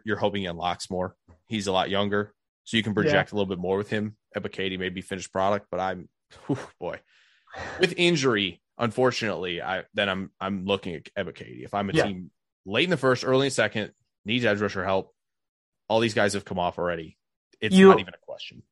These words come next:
Speaker 2: If you had to guess, Ebiketie or, uh, Ojabo end up in Kansas City, right? One of the two.
Speaker 1: Yeah, probably. Um,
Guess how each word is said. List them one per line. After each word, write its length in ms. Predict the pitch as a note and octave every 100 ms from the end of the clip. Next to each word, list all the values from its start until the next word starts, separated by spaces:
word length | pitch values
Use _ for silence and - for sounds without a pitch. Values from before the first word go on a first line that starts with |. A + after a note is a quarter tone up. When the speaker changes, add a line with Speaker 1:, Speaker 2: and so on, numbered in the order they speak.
| _ _ _ _
Speaker 2:
If 180 | F#3+ F3+
you 120 | G3+
had 160 | F#3 E3
to 80 |
guess, 480 | D3 D3 C#3 - - -
Ebiketie 540 | D#3+ C#3+ D3 C#3+ C#3+
or, 240 | C#3 C3 C3 _ -
uh, 300 | C3+ A#2 - - _ _ _ _ _ _ -
Ojabo 460 | D#3 C#3 C3+ C3 B2+
end 100 | C3+
up 100 | -
in 60 | -
Kansas 300 | C#3+ G#2+ -
City, 160 | - - -
right? 140 | C#2 - _ _ _ _ _ _ _ _ _ - - _ _ _ _ _ _ _ _ _ _
One 160 | D#3 D3+
of 80 |
the 60 | B2+
two. 200 | - - - _ _
Speaker 1:
Yeah, 380 | G#2 F#2+ F#2+ F2+ -
probably. 760 | - G#2 G#2+ B2+ B2+ C#3 C3+ _ _ _ G#2
Um, 520 | G#2+ G#2+ G#2 G2+